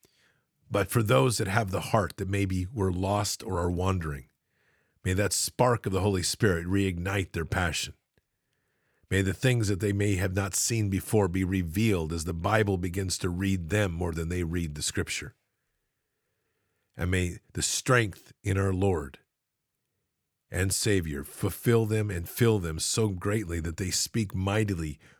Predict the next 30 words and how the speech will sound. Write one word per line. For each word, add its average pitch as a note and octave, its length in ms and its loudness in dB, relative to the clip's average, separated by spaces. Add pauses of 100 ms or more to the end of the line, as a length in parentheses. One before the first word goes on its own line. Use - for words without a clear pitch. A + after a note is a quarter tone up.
(120)
with F2+ 180 -2
the - 80 -4
sense G2+ 360 -2
of - 160 -6
a F#2 80 2
warrior F#2+ 480 2
Christ, - 640 -8 (1700)
to F#2+ 120 -2
lead G#2+ 500 0 (200)
their E2+ 120 -6
congregants F#2 840 -2 (460)
not A2+ 360 -4
to G#2+ 120 -2
be G2+ 220 -2
obedient G#2+ 840 0
to G#2 180 2
their G2+ 340 0
word F2 440 -4 (460)
or E2+ 120 -2
the E2+ 100 -4
pastor's G2 640 -2
word, D#2+ 320 -4 (300)
but F2 160 -2
to G2 120 0
be F#2 220 -2
pursuant B2+ 800 0
and G#2+ 100 0
obedient G2 600 0
to - 140 -4
the E2+ 100 -6